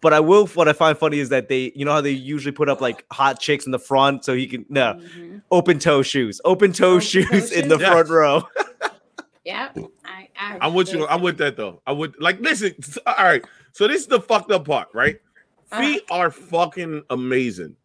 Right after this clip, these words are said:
Speaker 3: Hold on, pause it. They're like, 'cause, all right, how do I explain this?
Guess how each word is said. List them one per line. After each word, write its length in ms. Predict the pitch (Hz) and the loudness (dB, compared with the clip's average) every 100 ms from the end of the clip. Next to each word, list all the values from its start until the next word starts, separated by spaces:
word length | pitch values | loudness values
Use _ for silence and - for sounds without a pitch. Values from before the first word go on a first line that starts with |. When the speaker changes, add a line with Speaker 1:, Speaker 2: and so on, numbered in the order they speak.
| _ - | _ -4
Speaker 3:
Hold 180 | 151 123 | -2 -2
on, 200 | 87 73 - | -4 -8 -10
pause 240 | 117 101 | -8 -8
it. 100 | - - _ - - - _ _ _ - | -10 -20 _ -20 -20 -20 _ _ _ 0
They're 200 | 139 - _ - | 2 2 _ -2
like, 240 | 151 151 - | 0 0 2
'cause, 240 | 180 156 _ - | 0 0 _ 0
all 80 | 151 | 2
right, 160 | 110 - - - - - - | 2 -4 -16 -18 -18 -18 -4
how 60 | 160 | 0
do 80 | 147 | 2
I 80 | |
explain 320 | 127 - 117 | 0 -4 -8
this? 120 | 107 | -8